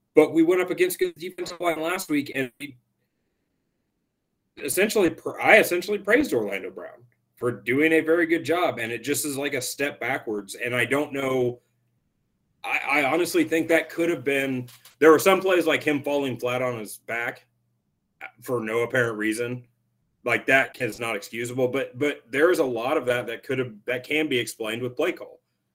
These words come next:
Like, it looked like he wasn't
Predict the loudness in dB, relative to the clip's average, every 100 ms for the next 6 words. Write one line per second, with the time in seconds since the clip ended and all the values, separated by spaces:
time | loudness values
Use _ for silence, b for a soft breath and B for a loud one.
0 | _ _ _ _ _ 0 0 0 -8 -20
1 | -12 -6 -6 -2 -2 0 -2 0 -4 -2
2 | -2 0 -2 -4